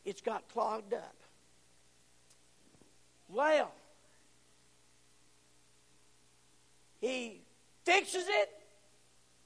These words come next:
goes back to plowing, he stops every two rows and unclogs it.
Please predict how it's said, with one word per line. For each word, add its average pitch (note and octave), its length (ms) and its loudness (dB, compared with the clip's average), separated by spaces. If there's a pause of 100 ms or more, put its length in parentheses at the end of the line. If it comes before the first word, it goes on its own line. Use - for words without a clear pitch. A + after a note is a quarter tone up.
(320)
goes D4 200 8
back D#4+ 260 6
to D4+ 100 4
plowing, E4 460 8
he D#4 80 2
stops D4 420 0
every G4 220 8
two F4+ 260 -2
rows E4 420 6
and D#4 100 2
unclogs F4 640 8
it. G4+ 180 4